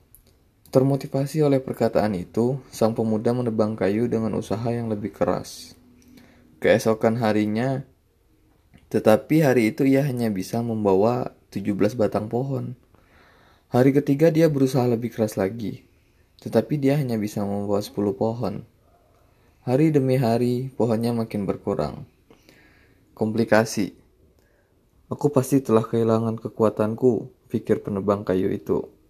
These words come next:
Dia menghadap kepada saudagar kayu dan meminta maaf, mengatakan bahwa dia tidak mengerti apa yang sedang terjadi. Resolusinya,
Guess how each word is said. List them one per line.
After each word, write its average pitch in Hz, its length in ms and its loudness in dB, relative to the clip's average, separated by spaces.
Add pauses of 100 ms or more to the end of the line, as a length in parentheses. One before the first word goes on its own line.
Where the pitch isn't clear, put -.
(680)
Dia 123 240 4
menghadap 123 560 0
kepada 104 320 0
saudagar 98 480 0
kayu 95 480 0 (160)
dan 104 160 0
meminta 107 320 -6
maaf, - 560 -6 (800)
mengatakan 113 560 0
bahwa 131 240 8
dia 131 240 4
tidak 110 320 2
mengerti 107 480 -2
apa 131 160 0
yang 113 160 -2
sedang 113 240 -4
terjadi. 110 640 0 (1120)
Resolusinya, 110 880 -2